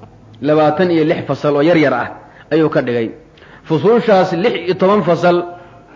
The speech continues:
toddoba iyo toban fasal waa lafdhabar. Lix iyo labaatanka fasal ee kitaabka sheekhu u qaybshay, waxaa weeyaan toddoba iyo toban baa lafdhabar usuul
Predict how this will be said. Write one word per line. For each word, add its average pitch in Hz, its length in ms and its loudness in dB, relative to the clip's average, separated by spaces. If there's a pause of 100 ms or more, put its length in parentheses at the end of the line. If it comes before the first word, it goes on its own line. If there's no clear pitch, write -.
(100)
toddoba 175 220 0
iyo 202 100 4
toban 165 240 2
fasal 156 220 0
waa 156 160 4
lafdhabar. 151 340 0 (1400)
Lix 170 120 -6
iyo 185 80 0
labaatanka 175 640 0
fasal 202 240 -2
ee 185 80 0
kitaabka 175 320 -2
sheekhu 180 240 2
u 220 80 -2
qaybshay, 156 380 0 (720)
waxaa 180 260 0
weeyaan 190 380 4
toddoba 175 280 0
iyo 202 100 4
toban 180 260 0
baa 170 120 2
lafdhabar 160 380 2
usuul 165 260 0